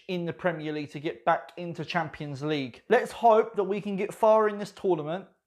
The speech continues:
and let's see where we end up. If it doesn't go right, then we'll have to focus on getting top four in the Premier League this season. Do you know what? Looking at the draw and the teams that were left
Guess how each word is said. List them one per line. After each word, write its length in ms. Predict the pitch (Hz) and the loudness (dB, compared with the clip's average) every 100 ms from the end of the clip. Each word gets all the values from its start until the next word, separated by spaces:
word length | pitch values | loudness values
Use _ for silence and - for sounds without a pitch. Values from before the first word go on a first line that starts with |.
| _ _ | _ _
and 140 | 175 175 | 0 2
let's 180 | 185 180 | 0 -2
see 200 | - 175 | -6 0
where 180 | 175 | 2
we 240 | 165 175 165 | 2 2 0
end 240 | 160 156 | -2 -2
up. 280 | 147 131 - _ _ _ | 0 0 -4 _ _ _
If 120 | 185 180 | 4 4
it 100 | 185 | 6
doesn't 280 | 214 226 | 6 6
go 140 | 202 220 | 4 4
right, 360 | 208 214 220 220 - - | 6 8 6 6 -8 -6
then 120 | 160 | -2
we'll 120 | 160 | 2
have 140 | 175 175 | 2 2
to 60 | |
focus 440 | 175 190 175 175 165 | -2 0 0 -2 -10
on 120 | 170 | -8
getting 220 | 160 151 | -8 -12
top 300 | - 175 - | -8 -8 -8
four 240 | 165 160 - - | -6 -6 -6 -10
in 180 | 165 156 | -10 -8
the 80 | |
Premier 380 | 151 170 147 143 | -6 -4 -4 -6
League 320 | 143 143 139 - | -4 -4 -6 -12
this 140 | - | -10
season. 440 | 165 165 139 135 - | -6 -4 -2 -4 -4
Do 100 | 247 | 4
you 40 | |
know 120 | 294 285 | 8 8
what? 400 | 254 240 247 - - - 202 | 10 10 8 6 -10 -16 -4
Looking 460 | 214 269 - 262 | 0 0 -2 -2
at 120 | 254 | 0
the 80 | 214 | -2
draw 520 | 175 214 202 180 208 202 _ _ | -4 2 4 4 0 -8 _ _
and 180 | 180 185 | -2 -2
the 40 | |
teams 360 | 180 220 214 180 | -4 -6 -4 4
that 240 | 202 190 | 6 6
were 240 | 175 202 202 | 6 8 8
left 500 | 190 196 196 - | 6 6 4 2